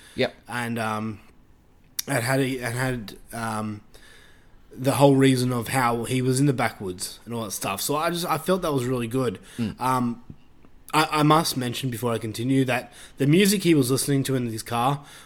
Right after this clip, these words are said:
Speaker 2: was fucking horrible. <laughs>
Speaker 1: Is that, like,
Speaker 2: Um,
Speaker 1: new metal-y shit?
Speaker 2: No, it wasn't new metal. It was, like, shit you listen to, like, indie soft pop, soft rock.
Speaker 1: Oh, fuck. No, it was Queens of the Stone Age.
Speaker 2: Was it? Oh, it sucked.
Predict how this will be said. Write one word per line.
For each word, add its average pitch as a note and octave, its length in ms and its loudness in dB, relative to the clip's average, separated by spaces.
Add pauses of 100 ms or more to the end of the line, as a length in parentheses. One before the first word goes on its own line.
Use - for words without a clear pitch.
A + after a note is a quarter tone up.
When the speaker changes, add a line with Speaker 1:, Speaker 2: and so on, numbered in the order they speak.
Speaker 2:
was G#2+ 140 -6
fucking C3 400 2
horrible. G#2 460 -6 (220)
<laughs> - 220 -14
Speaker 1:
Is - 400 -2
that, A2 320 0
like, G2 240 2
Speaker 2:
Um, B2+ 340 -2
Speaker 1:
new F#2+ 140 -2
metal-y A#2 260 0
shit? G#3 340 -6 (1300)
Speaker 2:
No, G#2+ 340 -4
it A2 100 -2
wasn't A#2 260 -4
new A#2 160 -2
metal. G#2 220 -4
It - 20 -8
was, G#2+ 100 -6
like, G#2+ 200 -4 (160)
shit A#2+ 320 -8
you A#2 160 -6
listen A2 280 -6
to, G2 200 -8
like, F#2+ 220 -8 (540)
indie A#2 520 -4 (200)
soft - 360 -6 (140)
pop, F2+ 280 -12 (260)
soft A#2+ 300 -8
rock. F#2+ 280 -10 (220)
Speaker 1:
Oh, E3+ 180 2
fuck. - 380 -2
No, F#3 200 2
it G#2 40 -2
was B2+ 220 0
Queens F3+ 260 -2
of - 40 -10
the A#2+ 60 -2
Stone G#2+ 280 -2
Age. - 300 -8 (1160)
Speaker 2:
Was C3 220 0
it? G#3+ 220 2
Oh, A#2 260 -4
it - 80 -12
sucked. - 400 -10